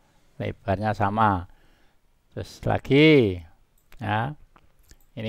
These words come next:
kita copy, edit, copy, pilih ini, edit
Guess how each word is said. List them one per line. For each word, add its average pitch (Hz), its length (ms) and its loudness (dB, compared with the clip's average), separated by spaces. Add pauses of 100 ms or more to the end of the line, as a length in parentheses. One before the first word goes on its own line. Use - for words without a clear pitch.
kita 113 160 -2
copy, 127 640 2
edit, 127 800 -2
copy, 135 880 0
pilih 110 480 -2
ini, 147 560 -6 (560)
edit 123 720 0